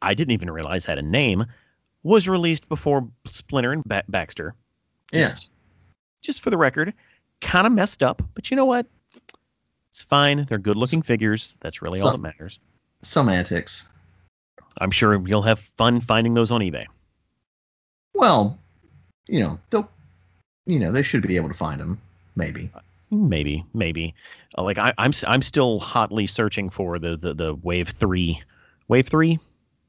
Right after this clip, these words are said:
Speaker 1: Yeah, Wave three, which was the, the, the April s-, the April Casey, and what was the third one?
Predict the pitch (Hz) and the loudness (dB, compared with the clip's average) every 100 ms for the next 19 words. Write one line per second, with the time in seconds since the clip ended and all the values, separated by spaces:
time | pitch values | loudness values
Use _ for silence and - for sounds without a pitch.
0 | _ _ - 110 92 76 113 107 107 98 | _ _ 0 4 4 6 6 4 2 -2
1 | 82 87 - 90 80 87 73 67 - - | 0 -2 -4 -6 -4 -2 -2 -4 -10 -20
2 | - - _ _ - - 69 50 67 101 | -20 -20 _ _ -10 -4 -4 -4 -4 0
3 | 95 104 95 92 90 87 82 78 - - | 2 6 6 6 4 0 -2 -6 -10 -12
4 | - 76 101 104 123 117 143 139 127 - | -10 -6 -4 -2 0 2 2 4 2 2
5 | 127 123 92 110 104 107 - 131 143 139 | 0 2 0 0 0 0 -4 -4 -2 0
6 | 139 139 | 0 -2